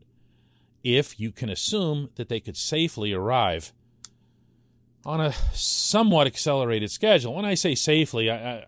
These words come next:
I'm referring to you don't wanna rush prospects. You don't wanna mess 'em up. You don't wanna get 'em to the majors and then find out you forgot to address a certain really, really significant shortcoming that gets exposed,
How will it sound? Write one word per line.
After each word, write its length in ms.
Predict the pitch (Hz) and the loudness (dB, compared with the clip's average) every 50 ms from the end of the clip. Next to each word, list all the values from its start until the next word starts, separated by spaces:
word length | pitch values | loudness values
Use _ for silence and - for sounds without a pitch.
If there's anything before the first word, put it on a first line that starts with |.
| - | -10
I'm 180 | 131 127 127 127 | -8 -6 -4 -4
referring 460 | 120 - - 156 147 143 139 127 113 | -6 -4 -4 -2 -2 -2 -2 -4 -4
to 260 | - 120 110 101 87 82 - _ _ _ _ _ _ _ _ | -4 -4 -4 -4 -6 -10 -16 _ _ _ _ _ _ _ _
you 100 | - 131 | -2 0
don't 140 | 131 135 123 | 0 0 0
wanna 180 | 123 120 110 | -2 -2 -2
rush 360 | 101 95 101 104 101 - - | 0 0 0 0 0 -2 -6
prospects. 560 | - - 107 101 92 - - 107 95 92 - - | -6 -4 -4 -4 -4 -4 -6 -6 -6 -6 -6 -6
You 60 | 104 | -6
don't 100 | 104 110 | -6 -4
wanna 160 | 101 95 90 | -6 -6 -6
mess 320 | 85 87 95 95 85 - | -6 -6 -6 -4 -6 -6
'em 120 | 101 90 90 | -6 -6 -8
up. 200 | 85 71 - - | -8 -10 -10 -10
You 60 | 87 | -10
don't 80 | 90 104 | -8 -6
wanna 160 | 117 120 107 | -6 -6 -6
get 240 | 85 82 85 117 120 | -8 -4 -2 -2 -2
'em 100 | 123 117 | 0 -2
to 80 | 107 98 | -4 -4
the 80 | 87 | -4
majors 540 | 85 87 98 107 113 110 90 92 85 80 82 | -4 -4 -2 -2 -2 -2 -2 -4 -6 -6 -8
and 100 | 85 90 | -8 -8
then 120 | 87 85 | -8 -10
find 380 | 82 - - 98 98 95 90 85 | -10 -8 -6 -6 -6 -4 -4 -2
out 240 | 98 92 87 - - | -2 -4 -4 -6 -10
you 60 | 80 | -14
forgot 400 | - - 92 85 90 92 90 85 | -14 -14 -12 -8 -6 -6 -6 -6
to 160 | - - 85 | -8 -8 -8
address 480 | 80 76 73 80 92 92 82 73 - - | -8 -8 -8 -6 -4 -4 -4 -4 -6 -10
a 60 | - | -10
certain 480 | - - - 95 95 82 78 80 73 - _ _ _ _ _ - | -10 -8 -8 -8 -8 -10 -12 -14 -16 -16 _ _ _ _ _ -12
really, 340 | 123 160 185 151 107 101 90 | -8 -4 -4 -4 -2 -4 -4
really 300 | 82 117 147 123 101 90 | -4 -2 -2 -2 -2 -4
significant 680 | - - - 107 - - 131 - - 104 - 87 82 | -4 -6 -8 -8 -6 -6 -6 -6 -6 -8 -8 -10 -10
shortcoming 600 | - - - 120 107 90 - - 98 87 85 82 | -8 -6 -6 -6 -6 -8 -10 -10 -8 -8 -8 -8
that 140 | 76 78 - | -10 -12 -10
gets 180 | - 87 - - | -10 -10 -10 -10
exposed, 580 | - - - - - 101 92 78 69 - - | -12 -12 -14 -8 -4 -4 -4 -4 -6 -10 -16